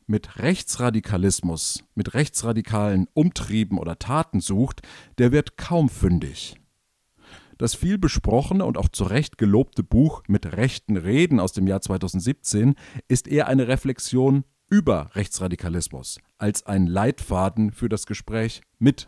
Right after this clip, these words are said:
Rechtsradikalen. Es scheint Konsens zu sein, dass man Rechten keinen Spalt breit überlassen und keinen Zentimeter Bühne geben darf als irgend nötig. Aber mit einer konstruktiven Gesprächsstrategie,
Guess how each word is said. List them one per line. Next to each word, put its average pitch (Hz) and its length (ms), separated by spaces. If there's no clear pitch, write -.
Rechtsradikalen. 69 720
Es 135 160
scheint 165 300
Konsens 156 460
zu 160 120
sein, 156 260
dass 147 160
man 110 160
Rechten 147 640
keinen 147 460
Spalt - 640
breit 107 380
überlassen 95 600
und 117 220
keinen 156 420
Zentimeter 143 1040
Bühne 175 360
geben 113 380
darf 101 260
als - 260
irgend 151 340
nötig. - 600
Aber 107 240
mit 131 160
einer 117 220
konstruktiven 147 1000
Gesprächsstrategie, 104 1300